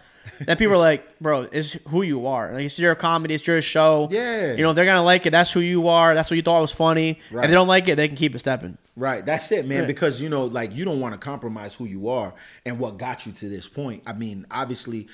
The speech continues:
Speaker 2: you know, you wanna be, um, mindful, but you don't wanna, like, edit yourself into the point where you, you know, that's not you. You know
Speaker 1: Yeah.
Speaker 2: what I mean? Yeah.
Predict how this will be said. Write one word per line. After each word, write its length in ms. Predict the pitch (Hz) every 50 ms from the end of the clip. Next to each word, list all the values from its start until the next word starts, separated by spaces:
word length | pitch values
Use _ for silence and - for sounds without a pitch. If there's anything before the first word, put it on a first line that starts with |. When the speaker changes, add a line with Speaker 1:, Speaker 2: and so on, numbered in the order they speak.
| - - _ _
Speaker 2:
you 140 | - 120 127
know, 140 | 131 117 107
you 160 | 104 120 123
wanna 200 | 127 120 113 110
be, 320 | 101 95 110 107 107 104 - -
um, 420 | 101 104 104 98 95 92 90 85 90 _ -
mindful, 600 | 98 107 107 107 117 127 147 151 143 - 165 151
but 240 | 127 123 120 120 -
you 60 | 143
don't 140 | 147 139 127
wanna, 220 | 123 120 117 110 107
like, 240 | 107 104 98 98 - _
edit 260 | - 123 135 131 127 117
yourself 520 | 120 113 104 - - - 123 113 107 -
into 240 | 110 104 98 - 113
the 80 | 104
point 320 | 98 - - 127 117 107 95
where 440 | 104 107 110 107 104 101 95 92 _ _ _ _ _ _ _ _ _ _ -
you, 200 | 120 127 135 135 -
you 140 | 104 139 147
know, 240 | 131 101 101 98 - -
that's 200 | 117 113 110 -
not 240 | 127 101 101 98 92
you. 300 | 127 160 160 127 104 98 - _ -
You 140 | - 110
know 100 | 117 139
Speaker 1:
Yeah. 60 | 143 151
Speaker 2:
what 60 | 139
I 40 | 117
mean? 200 | 120 120 117 - -
Yeah. 200 | 113 110 107